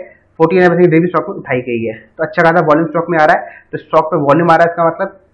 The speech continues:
we can buy, sell easily। जो लोग बोलते हैं पैनिक स्टॉक में volume नहीं आता, भाई पैनिक स्टॉक में तगड़ा वाला वॉल्यूम आ रहा है, आपके सामने है। और दिक्कत क्या है ना, आप लोगों को चाहिए कि भैया मैं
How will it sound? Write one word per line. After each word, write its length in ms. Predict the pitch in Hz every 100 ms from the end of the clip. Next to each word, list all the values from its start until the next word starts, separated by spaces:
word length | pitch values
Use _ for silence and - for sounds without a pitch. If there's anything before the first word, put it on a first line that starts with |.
| _
we 100 | 170
can 160 | 175 170
buy, 140 | 135 156 170 -
sell 220 | 156 165
easily। 280 | 147 135 127
जो 80 | 147 156
लोग 160 | 170 156
बोलते 240 | 160 156
हैं 60 | 175
पैनिक 200 | 160 151
स्टॉक 120 | 175
में 60 | 170
volume 260 | 147 135 156
नहीं 100 | 151
आता, 180 | 139 135
भाई 180 | 156 196
पैनिक 180 | 147 151
स्टॉक 140 | 175 185
में 80 |
तगड़ा 180 | 190 156
वाला 180 | 151 151
वॉल्यूम 260 | 151 147 147
आ 40 |
रहा 100 | 170
है, 60 | 180
आपके 100 | 180
सामने 340 | 165 127 117
है। 80 | 113 110 _ _ _
और 60 | 139
दिक्कत 300 | 143 180 175
क्या 120 | 180
है 80 | 160
ना, 120 | 208 175 - - _ _ _ _ _
आप 200 | 143 165
लोगों 180 | 180 180
को 80 | 185
चाहिए 280 | 180 180 185
कि 100 | 185
भैया 220 | 165 196
मैं 100 | 185